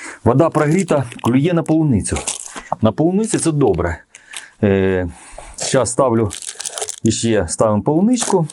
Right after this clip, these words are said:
Є у мене тут іще, е, крупненький, ось о, є планктончик на перший час. Ну, там ще є трохи, хай стоїть, бо він крупний, хай стоїть. І на середню вудку у нас була,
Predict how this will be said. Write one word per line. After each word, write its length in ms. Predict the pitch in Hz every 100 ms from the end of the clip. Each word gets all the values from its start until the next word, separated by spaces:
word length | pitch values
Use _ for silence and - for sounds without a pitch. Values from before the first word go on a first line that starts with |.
| -
Є 260 | 101 107 113
у 60 |
мене 260 | 104 101 98
тут 220 | 98 92
іще, 380 | 95 - 95 90 _ - - - -
е, 380 | 90 87 87 82 - _ - - - - - - - - - 92
крупненький, 520 | - 175 175 156 156
ось 160 | 143 127
о, 180 | 135 113 - - -
є 160 | 113
планктончик 680 | 113 117 104 - 113 92 98
на 60 | 110
перший 460 | - 107 98 98 85 - - - -
час. 360 | 110 101 - -
Ну, 120 | 123
там 180 | 123 127
ще 140 | 120 120
є 260 | 98 90
трохи, 340 | - 95 87 90 -
хай 180 | - 101
стоїть, 440 | - 123 185 185 - - - -
бо 140 | 98 104
він 140 | 101
крупний, 460 | - 156 110 92 90 - - - - -
хай 200 | - 107
стоїть. 460 | 98 104 90 80 76
І 480 | 127 180 185 175 143 -
на 120 | 120
середню 540 | 120 131 147 190 160 139
вудку 340 | 151 180 -
у 40 | 113
нас 260 | 131 113
була, 280 | 127 156